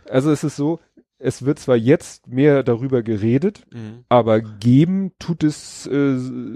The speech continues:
Speaker 1: das schon länger. Also ich hab vor f-, bestimmt vor vielen, vielen, vielen Jahren schon mal einen Zeitungsartikel gelesen. Da ging's auch um geschlechtsumwandelnde Operationen und so. Also es wird
Speaker 2: Ja, ja,
Speaker 1: immer
Speaker 2: das, das klar.
Speaker 1: Ja.
Speaker 2: Aber, aber ich meine, aber in, in dem, als, beim obersten Gerichtshof, als Richter.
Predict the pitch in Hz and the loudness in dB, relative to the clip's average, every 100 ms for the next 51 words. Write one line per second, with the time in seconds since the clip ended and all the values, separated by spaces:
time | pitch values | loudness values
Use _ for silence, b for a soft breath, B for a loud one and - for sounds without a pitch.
0 | 117 117 127 - - 131 127 147 104 95 | -8 0 0 0 -6 -2 0 2 2 0
1 | 104 - 117 - 117 107 - - - - | -2 0 -2 0 0 0 -2 -14 -20 -18
2 | 104 92 - - 113 92 101 - 156 165 | -14 -12 -12 -6 -6 -4 -10 -6 2 2
3 | 131 - 131 120 - 139 117 113 117 113 | 2 -2 -2 -2 -2 -2 0 2 2 2
4 | 104 120 110 107 - 113 107 101 104 - | -2 -4 -2 -2 0 -2 0 -4 -4 -4
5 | 110 104 104 104 107 101 104 B B - | -6 -4 -2 0 0 0 -6 B B -2
6 | 107 117 110 117 117 113 - - 113 110 | 0 0 0 2 2 2 -4 -4 -4 -4
7 | 104 101 - 113 - 110 107 104 107 101 | -8 -4 0 0 -2 -6 -4 -4 -4 -6
8 | 98 104 - 120 107 101 98 98 98 - | -6 -8 -6 -6 -6 -8 -12 -12 -12 -14
9 | b b - 113 113 - 135 131 190 - | b b -4 -2 -2 0 0 2 2 2
10 | 113 98 143 - - 143 107 - 147 117 | 0 -4 -6 -6 0 2 2 2 2 2
11 | 113 110 110 131 117 110 113 127 127 131 | -2 -8 -6 -6 -6 -8 -14 -14 -14 -8
12 | 127 113 113 _ _ 123 104 - 117 123 | -8 -8 -16 _ _ -6 -6 -10 -10 -8
13 | 135 123 - 113 143 - - - 104 117 | -4 -6 -6 -6 -4 -4 -10 -12 -8 -2
14 | 185 190 | 0 0